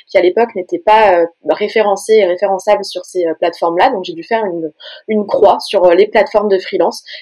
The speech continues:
Et finalement, ça a été un mal pour un bien parce que ça m'a, euh, permis de, euh, rapidement trouver d'autres solutions et de me dire, « Bon, bah, Malte, c'est pas possible parce que mon statut n'est pas compatible aujourd'hui avec, euh, ce type de plateforme.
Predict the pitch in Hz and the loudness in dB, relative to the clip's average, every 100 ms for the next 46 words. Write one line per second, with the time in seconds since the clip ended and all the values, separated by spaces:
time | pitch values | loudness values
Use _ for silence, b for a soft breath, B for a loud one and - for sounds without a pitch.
0 | - - 196 202 262 214 170 185 175 220 | -12 -2 0 2 2 2 4 2 4 2
1 | 240 247 208 196 208 247 196 - 180 165 | 2 2 2 2 0 0 -2 -4 -6 -4
2 | 165 160 156 - B B - 208 214 240 | -2 0 -2 -2 B B 0 2 4 4
3 | 262 208 240 220 185 170 170 196 220 226 | 2 4 6 8 6 4 2 -2 0 0
4 | 247 220 208 202 - 277 - 240 220 - | 0 0 -2 -2 -2 -2 2 0 0 -2
5 | 247 214 185 208 196 196 175 170 202 247 | 0 0 0 -2 0 0 0 0 2 2
6 | 247 220 214 202 202 - - 196 - 180 | 0 -2 -2 0 -4 -6 -10 -8 -6 -6
7 | 170 185 180 233 185 190 190 202 196 254 | -4 -6 -4 -4 -2 -4 0 0 0 0
8 | 214 185 190 196 190 190 220 170 180 180 | 0 0 2 2 0 0 0 2 0 -2
9 | 170 180 - 180 175 156 - 233 285 | -8 -10 -16 -8 -6 -6 0 0 0